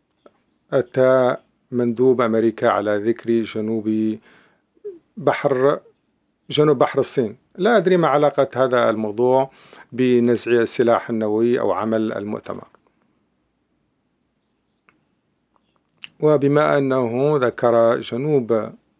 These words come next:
بحر الصين، فأنا أود أن أطلعكم على الكلمة التي أدلى بها وان يي وزير خارجية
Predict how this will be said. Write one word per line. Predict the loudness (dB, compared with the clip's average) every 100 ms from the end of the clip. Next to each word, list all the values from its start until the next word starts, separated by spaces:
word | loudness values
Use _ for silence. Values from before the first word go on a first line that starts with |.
| -8
بحر | -6 -6 -8 -10
الصين، | -10 -2 0 -2 -6 _ _ _ _ _ _ _ _ _ _ _ _ _ _ _ _ _ _ _ _ _ _ _ _ _ _ _ _ _ _ _ _ _ _ -6
فأنا | -2 0 0 0 0
أود | 2 0 2 2 2 2 -2 _ _ -8
أن | -6
أطلعكم | -2 0 2 0 -2 -4
على | -4 -6 -6 -6 -10 _ _ _ _ _ _ _ _
الكلمة | -2 2 2 2
التي | 0 0 2
أدلى | 2 2 0
بها | 2 2 2 2 2
وان | 0 -2 -2
يي | 0 0 0
وزير | 0 0 0 0 0
خارجية | 0 0 0 0 0